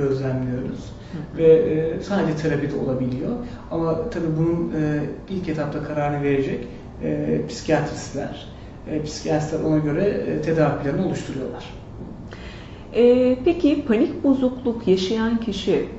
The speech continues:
Speaker 2: doğal olarak bir anksiyete içerisine giriyor mu?
Speaker 1: Hı hı.
Speaker 2: Bunu söyleyebilir miyiz?
Speaker 1: Evet.
Speaker 2: Peki nasıl, e, bu anksiyeteyi yaşıyorlar? Nasıl panik bozukluğu olan kişiler,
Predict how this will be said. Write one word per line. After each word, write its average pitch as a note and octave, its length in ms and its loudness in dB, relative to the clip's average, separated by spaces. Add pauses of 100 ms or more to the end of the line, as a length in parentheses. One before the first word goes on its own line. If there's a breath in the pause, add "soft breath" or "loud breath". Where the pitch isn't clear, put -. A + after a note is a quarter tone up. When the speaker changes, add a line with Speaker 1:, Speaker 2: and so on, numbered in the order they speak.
Speaker 2:
doğal A3 240 6
olarak E3+ 520 0
bir F#3+ 180 0
anksiyete F3 500 0
içerisine E3+ 480 0
giriyor F3+ 320 2
mu? C3+ 60 2
Speaker 1:
Hı C3+ 80 0
hı. - 180 -2
Speaker 2:
Bunu E3 120 0
söyleyebilir F3 600 4
miyiz? C3+ 440 -4 (420)
Speaker 1:
Evet. - 280 -4 (1500 loud breath)
Speaker 2:
Peki C#4+ 260 10
nasıl, A#3+ 560 8
e, D#3+ 300 4
bu F3 100 8
anksiyeteyi E3 680 2
yaşıyorlar? D3+ 680 -2 (400)
Nasıl G3 360 0
panik G3 240 2
bozukluğu F#3+ 400 6
olan F#3 360 2
kişiler, F3 560 2